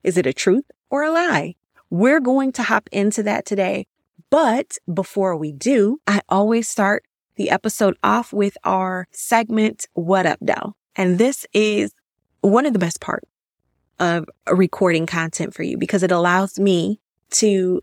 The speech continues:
just interact and dialogue. I absolutely love to hear from you guys regarding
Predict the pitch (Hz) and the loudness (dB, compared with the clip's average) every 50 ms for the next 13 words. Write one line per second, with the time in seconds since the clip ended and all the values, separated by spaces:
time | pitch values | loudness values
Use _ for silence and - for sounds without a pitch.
0 | - 185 - - 220 214 - - - - - - 208 233 240 233 220 226 226 - | -4 -4 0 0 0 0 -2 -8 -14 -14 -6 -2 0 2 2 2 2 0 -2 -4
1 | - - 185 180 170 165 147 160 170 170 175 180 180 180 185 185 180 - - - | -6 -2 -2 0 0 0 0 0 0 0 0 0 0 0 0 -2 -4 -4 -4 -2
2 | 196 190 - - 196 196 190 - - 196 202 - - - 202 190 185 180 180 185 | 0 0 0 0 -2 -2 -2 0 0 0 0 0 0 0 0 0 0 2 2 4
3 | 185 196 196 190 - 208 185 190 190 190 - - 190 190 185 175 190 180 180 180 | 4 2 2 0 -2 -4 -4 -2 -4 -4 -4 -4 -4 -2 -2 -2 -2 -4 -4 -2
4 | 185 185 180 - - 170 160 - 175 175 175 175 175 170 170 175 - | -4 -4 -4 -4 -6 -4 -2 0 0 2 2 0 0 0 -2 -4 -6